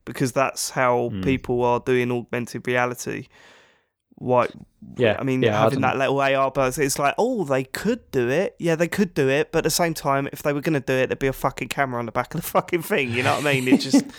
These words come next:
Speaker 3: <laughs>
Speaker 1: it's, yeah, I, I think that's a mad theory
Speaker 2: Hmm.
Speaker 1: in its current form.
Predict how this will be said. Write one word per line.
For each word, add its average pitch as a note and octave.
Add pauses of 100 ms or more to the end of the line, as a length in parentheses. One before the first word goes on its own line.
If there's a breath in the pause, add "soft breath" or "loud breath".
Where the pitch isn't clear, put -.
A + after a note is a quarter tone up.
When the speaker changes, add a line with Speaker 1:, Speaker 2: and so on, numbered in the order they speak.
(180)
Speaker 3:
<laughs> -
Speaker 1:
it's, -
yeah, A2+ (240)
I, B2
I A#2+
think B2+
that's -
a A#2+
mad A#2+ (280)
theory A#2 (120)
Speaker 2:
Hmm. A2 (100)
Speaker 1:
in B2+
its -
current -
form. A#2+